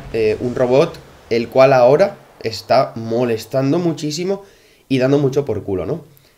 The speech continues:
Bueno, habéis visto que acaba de morir el, el Griffin. Simplemente me ha bajado como unos diez mil de vida. Sí que es verdad, sí que es verdad que me podría haber hecho más daño, pero os puedo garantizar que con este robot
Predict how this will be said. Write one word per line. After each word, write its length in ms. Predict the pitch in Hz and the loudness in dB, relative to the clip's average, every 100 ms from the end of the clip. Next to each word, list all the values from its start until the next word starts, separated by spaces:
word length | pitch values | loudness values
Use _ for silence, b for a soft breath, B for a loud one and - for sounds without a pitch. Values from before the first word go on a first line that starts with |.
| b _ - | b _ 2
Bueno, 240 | 147 117 | 4 4
habéis 180 | 120 135 | 2 0
visto 300 | 143 147 147 | 0 0 0
que 220 | 113 98 | 2 0
acaba 260 | 90 92 101 | -2 -2 -2
de 80 | |
morir 480 | 95 117 185 208 - _ _ | -2 2 2 2 -6 _ _
el, 720 | - 123 117 110 110 104 101 98 101 | -4 0 2 2 0 -4 -4 -6 -10
el 180 | - 123 | -6 -2
Griffin. 460 | 127 156 202 202 214 | 0 0 0 -4 -4
Simplemente 680 | - 147 143 147 143 143 151 | -10 -8 2 6 6 6 2
me 80 | 139 | 4
ha 40 | |
bajado 420 | 127 123 123 131 | 2 0 -2 -4
como 180 | 135 113 | -4 -6
unos 260 | 107 98 98 | -6 -6 -6
diez 200 | 101 95 | -8 -8
mil 100 | 104 | -4
de 80 | 104 | -4
vida. 360 | 107 151 151 B B B B | -2 -4 -4 B B B B
Sí 240 | - 208 | -4 2
que 80 | 214 | 4
es 140 | 196 | 4
verdad, 500 | 175 139 135 151 151 - | 4 4 8 6 6 -4
sí 200 | - - | -14 -8
que 80 | 123 | -2
es 100 | 135 | -2
verdad 540 | 113 101 117 123 139 - b b b b _ _ | -2 0 6 6 4 -6 b b b b _ _
que 560 | - 135 127 120 113 - - | 2 6 6 4 2 -4 -12
me 240 | 120 127 123 | -4 -2 2
podría 320 | 123 123 143 | 0 4 4
haber 180 | 143 139 | 6 4
hecho 540 | 135 139 123 113 113 | 2 2 4 2 0
más 340 | 120 120 131 127 | -4 0 2 2
daño, 420 | 120 113 165 - - _ _ _ | 0 2 -2 -4 -18 _ _ _
pero 380 | 160 175 220 - | 4 6 4 0
os 160 | - 117 | -10 -8
puedo 280 | - 135 180 | -4 -2 2
garantizar 760 | 165 143 135 117 139 160 - - | 4 4 0 0 2 0 -2 -10
que 140 | 113 | -6
con 160 | 117 120 | -4 -4
este 220 | 135 185 | -4 -2
robot 460 | 147 123 180 - | 0 0 -2 -4